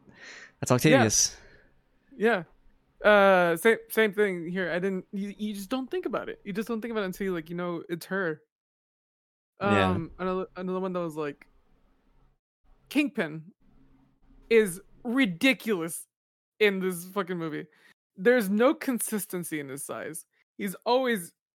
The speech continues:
Speaker 2: just a fucking brick wall and a tiny head in the middle of it. <laughs>
Speaker 1: Oh, he's huge. He's a huge guy.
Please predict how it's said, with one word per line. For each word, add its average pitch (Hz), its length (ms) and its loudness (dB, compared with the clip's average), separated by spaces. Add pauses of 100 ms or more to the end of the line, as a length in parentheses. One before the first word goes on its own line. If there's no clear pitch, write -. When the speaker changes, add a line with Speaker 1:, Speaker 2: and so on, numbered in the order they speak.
(360)
Speaker 2:
just 220 300 -2
a 196 100 -2 (580)
fucking 220 320 0
brick 185 280 -4
wall 175 480 0 (640)
and 190 100 -4
a 175 60 -4
tiny 180 400 -4
head 170 220 -4
in 170 100 -6
the 165 60 -8
middle 151 280 -8
of 147 100 -14
it. - 140 -16
<laughs> 175 60 -16 (420)
Speaker 1:
Oh, 107 120 2
he's 123 180 4
huge. 104 460 2
He's 113 160 4
a 113 40 6
huge 107 380 2
guy. 95 320 4